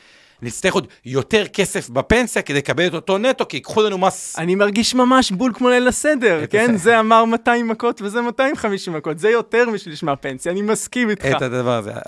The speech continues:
Speaker 1: אז זה פיצויים אחד,
Speaker 2: כן.
Speaker 1: וכל מי שפה יש לו ילדים,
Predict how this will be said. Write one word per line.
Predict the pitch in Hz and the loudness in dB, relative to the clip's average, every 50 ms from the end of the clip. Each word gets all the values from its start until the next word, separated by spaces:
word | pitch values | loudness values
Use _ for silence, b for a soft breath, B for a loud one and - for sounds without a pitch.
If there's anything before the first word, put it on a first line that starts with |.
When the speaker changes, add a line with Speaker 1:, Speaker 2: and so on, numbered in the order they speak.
| 113 117 - | -10 -10 -8
Speaker 1:
אז | 127 135 127 - 127 127 123 113 - - - | -8 -8 -6 -4 -2 -2 -2 -2 -6 -12 -6
זה | 110 127 202 247 254 233 - | -2 2 2 4 2 2 0
פיצויים | - 170 147 - - 185 196 214 185 | -2 -2 -2 -2 -2 -2 -2 -2 -2
אחד, | 185 - - 208 196 151 120 | -4 -4 -4 -6 -6 -6 -8
Speaker 2:
כן. | 120 - - - _ _ _ _ _ _ _ | -10 -12 -12 -14 _ _ _ _ _ _ _
Speaker 1:
וכל | - - 185 196 196 | -14 -10 -10 -8 -8
מי | 196 175 | -10 -10
שפה | 143 170 - - 143 135 135 | -12 -12 -12 -12 -12 -10 -10
יש | 127 - - | -10 -12 -10
לו | 127 120 | -10 -8
ילדים, | 113 110 107 98 117 123 120 123 120 | -8 -8 -6 -4 -4 -4 -4 -6 -10